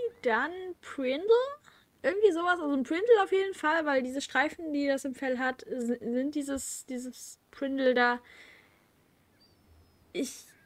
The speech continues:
kann, weiß aber ehrlich gesagt nicht, wie die Farbe sonst heißt. Auf jeden Fall, beide gefallen mir von der normalen Farbe her auf jeden Fall sehr gut. Ich weiß halt nicht, welches mich jetzt eher überzeugt.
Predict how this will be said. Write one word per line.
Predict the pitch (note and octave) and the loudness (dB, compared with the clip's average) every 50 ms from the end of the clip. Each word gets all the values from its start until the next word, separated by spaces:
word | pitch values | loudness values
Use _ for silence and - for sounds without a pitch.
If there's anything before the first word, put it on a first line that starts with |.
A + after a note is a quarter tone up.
| _ _ _ _ _ _ _ _ | _ _ _ _ _ _ _ _
kann, | - - B3 A3 B3 C#4 D#4 D#4+ D#4 D#4+ D4+ - | -8 -4 -4 -4 -4 -4 -6 -6 -8 -8 -10 -12
weiß | - G#3+ A3+ A#3 B3+ B3+ | 0 2 4 4 4 2
aber | C#4+ B3 B3+ | 0 0 2
ehrlich | - - A#3 B3 A#3 - - | 2 2 0 0 -2 -6 -10
gesagt | - G#3 G#3 G#3 G3+ _ _ | -10 -4 -4 -4 -4 _ _
nicht, | G#3 G#3 G#3 G#3+ A3 G#3+ - - | -2 0 2 2 2 2 0 -6
wie | G#3 G3 | -4 -2
die | F#3+ F#3+ F#3 | -2 -4 -4
Farbe | - - F3+ F3+ F3+ E3+ | -4 -6 -8 -6 -6 -8
sonst | E3+ E3 E3 E3 - - - - | -10 -10 -12 -12 -14 -16 -12 -2
heißt. | - D3+ D3+ D#3 D#3+ E3 - - - | -2 0 0 0 -4 -8 -12 -18 -20
Auf | F#3 - - | -20 -10 -6
jeden | G3 G#3 G#3 G3+ | -6 -4 -4 -2
Fall, | G#3 G3+ G#3 G#3+ G#3 - _ _ _ - _ _ _ _ _ _ _ _ _ _ _ - - - - - - - - - | 0 0 0 0 -2 -6 _ _ _ -20 _ _ _ _ _ _ _ _ _ _ _ -20 -20 -20 -20 -20 -20 -20 2 4
beide | C4 D4 E4 D#4+ | 4 4 4 2
gefallen | D#4 - D#4+ D4+ | -2 -2 -2 -2
mir | C#4+ C#4+ | -2 -4
von | - C#4 | -2 -2
der | B3+ B3+ | -2 -2
normalen | B3+ A#3+ A#3 A#3 A3+ A#3+ C4 C#4+ | 0 0 0 2 2 4 2 2
Farbe | C#4 - C4 B3+ B3 B3 | 0 0 -2 0 0 0
her | B3 B3 A#3 | 0 0 0
auf | A3 A3 | 0 -2
jeden | A#3 A#3 A3+ | -4 -4 -2
Fall | A3+ A3 G#3 | -2 -4 -2
sehr | G3+ G#3 G#3 | 0 -2 -2
gut. | G3+ G#3+ B3+ C4+ B3+ D4 F#4+ - - - _ - _ _ _ _ _ _ _ _ _ _ _ _ _ _ _ _ - - _ _ _ _ _ _ _ _ _ _ _ _ _ _ _ _ _ | -2 -2 -2 2 4 4 4 2 0 -14 _ -20 _ _ _ _ _ _ _ _ _ _ _ _ _ _ _ _ -20 -20 _ _ _ _ _ _ _ _ _ _ _ _ _ _ _ _ _
Ich | - B3 - | -12 -10 2
weiß | - A#3+ A#3 B3+ B3+ | 4 6 6 6 4
halt | C#4 C4+ B3 | 0 -2 0
nicht, | A#3+ B3 A#3 | 0 0 2
welches | A#3 A#3 A#3+ A#3 C4 A#3+ - | 4 4 4 4 0 -4 -2
mich | A#3 A#3 A3+ A3+ - | -2 -2 -2 -4 0
jetzt | - A3 A3 - - | -2 -2 -2 -2 -6
eher | - - A#3 A#3 - - | -4 -2 -2 -2 -2 -2
überzeugt. | - G3 G3 F#3 F#3 _ - - G3 F#3 F#3 G3+ A#3 _ _ - - - | -6 -6 -6 -8 -8 _ -12 -10 -8 -4 -2 -2 -4 _ _ -20 -20 -20